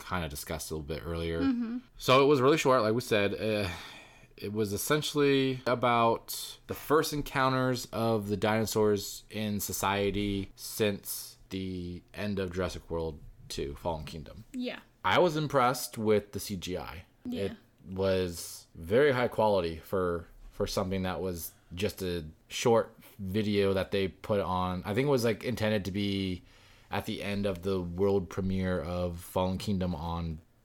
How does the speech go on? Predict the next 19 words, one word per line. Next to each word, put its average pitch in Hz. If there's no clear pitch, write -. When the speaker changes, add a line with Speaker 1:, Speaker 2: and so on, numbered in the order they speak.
Speaker 1:
T -
V 80
or 65
something. -
So 90
that 104
was 110
the 107
whole 101
premise 87
of 76
this. 80
It 87
was, 85
it -
was 85
added 90
onto 85
that, 80